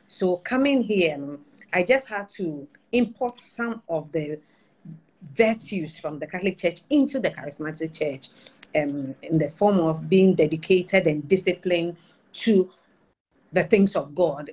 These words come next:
This place, eh, ha, no, nye like doctrinal, traditional religion, the, the, you know, it's, it's, it's a matter of you having an encounter with God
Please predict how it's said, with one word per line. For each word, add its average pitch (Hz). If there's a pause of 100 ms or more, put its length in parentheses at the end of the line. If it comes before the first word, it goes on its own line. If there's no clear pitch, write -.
(120)
This 233
place, 180
eh, 170
ha, 180
no, 190
nye 202
like 151
doctrinal, 196
traditional 185
religion, 175
the, 151 (120)
the, 160 (320)
you 165
know, 160
it's, 160
it's, -
it's 160
a 165
matter 185
of 160
you 180
having 175
an 156
encounter 175
with 151
God 156